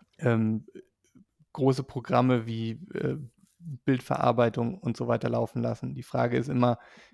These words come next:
bis zu welchem Grad, aber nur so der Vollständigkeit halber, um das so ein bisschen auch abzugrenzen von den, von den kleineren Boards.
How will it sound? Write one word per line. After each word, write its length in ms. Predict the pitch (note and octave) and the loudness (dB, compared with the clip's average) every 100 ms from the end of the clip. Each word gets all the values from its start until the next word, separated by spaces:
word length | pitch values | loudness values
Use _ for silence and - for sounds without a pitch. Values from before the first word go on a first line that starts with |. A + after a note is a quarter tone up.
| _ _ _ | _ _ _
bis 180 | C#3 - | -4 -4
zu 160 | - A#2+ | 2 4
welchem 320 | A#2+ A#2+ - | 4 2 0
Grad, 360 | A#2 B2+ C3+ | 4 6 6
aber 180 | B2 B2 | 4 4
nur 220 | B2 C3 | 4 4
so 100 | C3 | 4
der 120 | B2+ A#2+ | 2 2
Vollständigkeit 680 | C3+ C3 C#3+ B2+ - A#2+ | 4 4 2 0 2 2
halber, 220 | A#2+ A#2+ | 4 4
um 140 | B2 A#2+ | 4 4
das 260 | A#2 - _ _ _ | 2 -2 _ _ _
so 100 | - | -4
ein 20 | A#2+ | -2
bisschen 200 | B2 A#2+ | 2 2
auch 100 | B2 | 2
abzugrenzen 760 | C#3 - C3 - A#2+ A2+ A#2+ | 0 -2 -2 2 2 2 -4
von 220 | - A#2+ | 0 0
den, 300 | A2+ A2 A2 - _ _ | 2 2 0 -4 _ _
von 160 | - A#2 | -2 0
den 160 | A2+ | 0
kleineren 600 | - A#2+ A#2+ A#2+ A2+ A2+ G#2 | 2 4 6 4 4 0 -2
Boards. 480 | - C3 - - | -6 -8 -10 -20